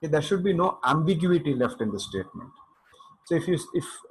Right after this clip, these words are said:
uh, for example, I'm, I'm sorry, I'm going to take Aryan's example, uh, because it's such a good one to show what a definition is not. I know that you're just developing a, a concept. In the development, it doesn't matter.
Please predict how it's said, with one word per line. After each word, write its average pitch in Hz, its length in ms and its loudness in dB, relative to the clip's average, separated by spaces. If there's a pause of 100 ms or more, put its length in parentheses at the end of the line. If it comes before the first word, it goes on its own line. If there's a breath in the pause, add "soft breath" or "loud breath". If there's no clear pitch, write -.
uh, 139 420 2
for 143 140 2
example, 139 340 2
I'm, 131 220 2
I'm 135 120 -2
sorry, 135 200 2
I'm 123 80 2
going 139 140 0
to 135 100 -6
take 147 220 2
Aryan's 131 380 2
example, 117 600 -2 (720 soft breath)
uh, 120 320 2
because 156 200 4
it's 165 140 -2
such 170 160 2
a 170 60 4
good 147 180 0
one 151 260 4
to 127 320 2 (580)
show 190 380 6
what 151 240 6
a 156 60 4
definition 139 500 0
is 135 140 4
not. 113 320 4 (340)
I 151 40 0
know 160 180 4
that 151 180 4
you're 131 160 0
just 123 220 -2
developing 135 500 0
a, 107 280 0 (120)
a 101 320 -2
concept. 185 440 -2
In 117 80 -4
the 127 80 -2
development, 196 560 2
it 135 120 0
doesn't 113 280 -2
matter. - 260 -10